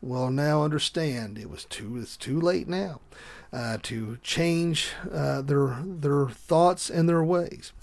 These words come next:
But, um, uh, finally, uh, we see here that, um, in verse twenty-one, "Who through him are believers in God, who raised him from the dead and gave him the glory, so that your faith and hope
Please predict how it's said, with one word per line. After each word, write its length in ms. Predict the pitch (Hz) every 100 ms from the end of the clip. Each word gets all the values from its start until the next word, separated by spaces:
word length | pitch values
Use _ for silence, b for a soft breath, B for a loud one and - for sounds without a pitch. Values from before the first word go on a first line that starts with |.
| B B B B B B -
But, 380 | 185 180 165 196
um, 420 | 180 156 135 147
uh, 180 | 160 156
finally, 560 | 156 240 226 180 175 180
uh, 220 | 170 151
we 120 | 156
see 260 | 160 185 165
here 360 | 175 165 165
that, 400 | 156 147 139 -
um, 420 | 160 143 131 123
in 60 | 143
verse 140 | 156
twenty-one, 440 | 156 165 156 160 151
"Who 200 | 175 165
through 300 | 175 208 214
him 360 | 165 214 208 160
are 200 | 151 143
believers 560 | 135 131 196 208 208
in 100 | 214
God, 400 | 214 190 139 127 B B B
who 180 | - 135
raised 520 | 117 147 196 220 -
him 120 | 226
from 200 | 220 214
the 80 | 220
dead 420 | 208 220 175 107 - b b b
and 180 | 131 117
gave 300 | 147 196 160
him 220 | 180 170
the 80 | 147
glory, 560 | 135 196 208 135 95
so 180 | - 127
that 300 | 127 127 -
your 100 | 117
faith 600 | 107 - 175 196 196 -
and 180 | 113 104
hope 480 | 165 180 202 -